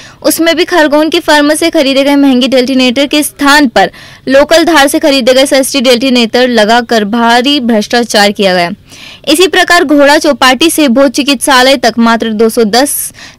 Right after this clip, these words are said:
नग डेल्टिनेटर धार की फर्म के लगाए गए हैं।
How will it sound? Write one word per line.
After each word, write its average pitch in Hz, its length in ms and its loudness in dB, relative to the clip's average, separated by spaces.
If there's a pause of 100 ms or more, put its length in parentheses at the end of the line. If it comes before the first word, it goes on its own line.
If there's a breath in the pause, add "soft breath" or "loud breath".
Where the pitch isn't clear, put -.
नग 254 240 2
डेल्टिनेटर 233 760 2
धार 233 440 2
की 247 320 -2
फर्म 262 380 2
के 269 100 -2
लगाए 240 340 2
गए 269 240 0
हैं। 277 260 0